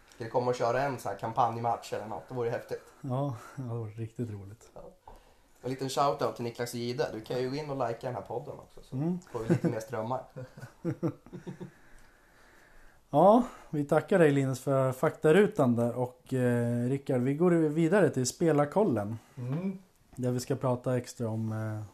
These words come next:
Speaker 2: Zacharias Göthberg.
Speaker 3: Just det. Stämmer bra det.
Speaker 2: Vad, vad känner du där?
Speaker 3: Han har gjort en stabil säsong, säsong, tycker jag. Tycker jag.
Speaker 2: Mm.
Speaker 3: Han har, jag ser att han har gjort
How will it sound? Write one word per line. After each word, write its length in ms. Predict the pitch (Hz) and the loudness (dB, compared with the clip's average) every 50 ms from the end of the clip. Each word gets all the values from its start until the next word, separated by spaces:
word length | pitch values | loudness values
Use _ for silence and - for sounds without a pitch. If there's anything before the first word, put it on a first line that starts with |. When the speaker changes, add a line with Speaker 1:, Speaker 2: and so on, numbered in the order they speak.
| - - - - - - - | -20 -20 -20 -20 -20 -18 -16
Speaker 2:
Zacharias 580 | - - 127 120 - 139 131 127 123 123 123 151 | -10 -8 -8 -6 -4 -4 -2 0 0 0 0 0
Göthberg. 540 | 156 147 123 - - - 160 107 92 104 107 _ _ _ _ _ _ _ _ _ _ _ _ _ _ _ _ _ _ _ _ _ | 0 0 0 0 -2 -2 -2 -2 -4 -6 -12 _ _ _ _ _ _ _ _ _ _ _ _ _ _ _ _ _ _ _ _ _
Speaker 3:
Just 280 | 110 117 123 - - - | -18 -16 -16 -16 -16 -14
det. 120 | - - - - - - - _ - - _ _ _ _ _ _ | -14 -14 -14 -16 -20 -20 -20 _ -20 -20 _ _ _ _ _ _
Stämmer 280 | _ - 117 107 110 107 | _ -20 -18 -16 -14 -12
bra 200 | 113 120 120 107 101 | -10 -8 -8 -8 -10
det. 80 | 98 - - _ _ _ _ _ _ _ _ _ - - - _ _ _ _ _ _ _ | -12 -14 -18 _ _ _ _ _ _ _ _ _ -20 -20 -20 _ _ _ _ _ _ _
Speaker 2:
Vad, 420 | 131 135 139 143 143 139 139 139 | -2 2 4 6 6 6 6 4
vad 140 | 135 139 139 | 4 4 4
känner 260 | - 160 160 160 147 | 4 4 4 4 4
du 100 | 135 143 | 4 4
där? 320 | 156 156 123 113 110 104 - - - - - - - - - - - | 6 6 6 4 4 0 -6 -12 -20 -20 -20 -20 -20 -20 -20 -18 -12
Speaker 3:
Han 280 | 123 127 139 151 165 | -8 -8 -6 -6 -6
har 80 | 185 180 | -6 -6
gjort 180 | 165 - - | -6 -4 -4
en 180 | 160 156 151 143 | -4 -2 -2 -4
stabil 440 | - - 160 143 127 147 190 214 196 | -4 -2 -2 -2 -2 -4 -6 -6 -6
säsong, 260 | - 123 117 123 120 | -6 -6 -8 -8 -10
säsong, 320 | 117 120 110 113 113 110 101 | -10 -10 -10 -10 -10 -10 -10
tycker 160 | - 113 107 | -12 -12 -10
jag. 140 | 110 110 110 - - _ _ _ _ _ _ _ _ _ _ _ _ _ _ _ _ _ _ _ _ _ _ _ _ _ _ _ _ _ _ | -10 -10 -10 -10 -14 _ _ _ _ _ _ _ _ _ _ _ _ _ _ _ _ _ _ _ _ _ _ _ _ _ _ _ _ _ _
Tycker 240 | 135 139 - - 123 | -20 -14 -10 -8 -8
jag. 100 | 123 - - - - _ _ _ _ _ _ _ _ | -8 -8 -10 -18 -20 _ _ _ _ _ _ _ _
Speaker 2:
Mm. 220 | - 139 147 165 165 | -4 -2 0 0 0
Speaker 3:
Han 120 | 139 139 | 0 -2
har, 100 | 143 143 | -2 -2
jag 120 | 143 139 | -2 -2
ser 240 | 143 - 160 160 160 | -2 0 2 4 4
att 140 | 143 139 147 | 4 2 -2
han 80 | 147 143 | -4 -4
har 80 | 147 | -2
gjort 280 | 143 139 - - - | -4 -4 -6 -10 -20